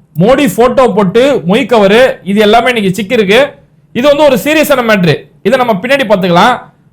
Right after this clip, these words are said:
அதுக்கு முன்னாடி இங்க தேர்தல் பிரச்சாரத்துல பல ஃபன்னான சம்பவங்கள் நடந்திருக்குது. அதை ஃபர்ஸ்ட் பார்த்துருவோம்.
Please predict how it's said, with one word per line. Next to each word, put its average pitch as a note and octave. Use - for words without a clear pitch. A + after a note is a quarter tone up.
அதுக்கு C#4+
முன்னாடி C#4
இங்க C4+
தேர்தல் D#4
பிரச்சாரத்துல A3
பல G3+
ஃபன்னான C#4+
சம்பவங்கள் B3
நடந்திருக்குது. F#3+
அதை G#3+
ஃபர்ஸ்ட் A3+
பார்த்துருவோம். G3